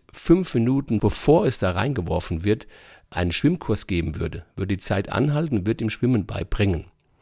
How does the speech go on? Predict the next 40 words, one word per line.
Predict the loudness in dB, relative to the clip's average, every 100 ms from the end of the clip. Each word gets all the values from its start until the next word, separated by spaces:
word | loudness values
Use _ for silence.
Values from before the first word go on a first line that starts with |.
| -20 -20 -20 -20 _
und | -10 0
würde | 2 2
es |
dann | 0 -2
nochmal | -2 -4 -6 -4
ins | -4 -4
Wasser | -4 -2 -2 0
werfen, | -2 -2 -10 -14 _ _ _
würde | -2 0 0
es | 0
dann | 0 0 -2 -16 0
immer | 4 4
noch | 4 0
Panik | -2 2 2 0
spüren, | -2 -4 0 0 0
würde | 0 0
es | -4
immer | -4 0 2
noch | 0 -2
das | -8 -6
Gefühl | -6 -6 -2 -2 -2
von | -4 -6
Abhängigkeit | -6 -4 -2 -2 -4 -6 -4
spüren? | -4 0 0 -2 _ _ _ -6
Nein, | -2 0 0 -2 -12 _ _ _ _
es | -6
würde | -2
wahrscheinlich | -2 0 -2 -2 -2
rausschwimmen | 2 2 0 0 0 2
und | -2 -2
würde | -4 -4
sagen, | -4 -4 -2
„Werf | -2 -2
mich | -2
nochmal | -2 -2 0 0
rein, | 2 0
es | 2
war | 0
so | 0
schön.“ | 2 8 8